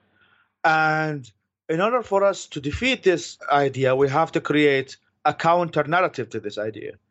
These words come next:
And we have to empower the voices that support universal human rights and secularism around the Muslim world.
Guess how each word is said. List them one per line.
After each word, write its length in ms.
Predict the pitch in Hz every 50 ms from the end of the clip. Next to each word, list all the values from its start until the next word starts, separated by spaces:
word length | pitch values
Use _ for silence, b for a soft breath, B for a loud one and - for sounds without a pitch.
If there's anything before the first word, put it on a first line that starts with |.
| _ _ _ _ _ _ -
And 220 | 147 147 151 151
we 100 | 151 156
have 400 | 147 123 143 170 190 202 196 - -
to 420 | - 175 165 160 156 156 151 143 _ -
empower 640 | 165 156 156 143 - 151 156 165 175 175 175 175 165
the 240 | 131 131 147 151 147
voices 800 | 120 123 139 147 151 147 - 160 156 151 143 123 - - - - _
that 200 | - 139 139 131
support 640 | - - 139 - - 143 143 143 147 147 - - - _ _ _ -
universal 540 | 139 147 143 127 135 139 139 - 160 156
human 260 | 151 151 151 147 147 135
rights 280 | 127 123 120 123 123
and 80 | 135 123
secularism 720 | - - 139 - - 151 139 135 123 120 123 123 117 110 B B B B B B
around 300 | 139 139 139 143 147 156
the 80 | 147 147
Muslim 340 | 131 135 127 - 123 117 110
world. 260 | 104 92 - -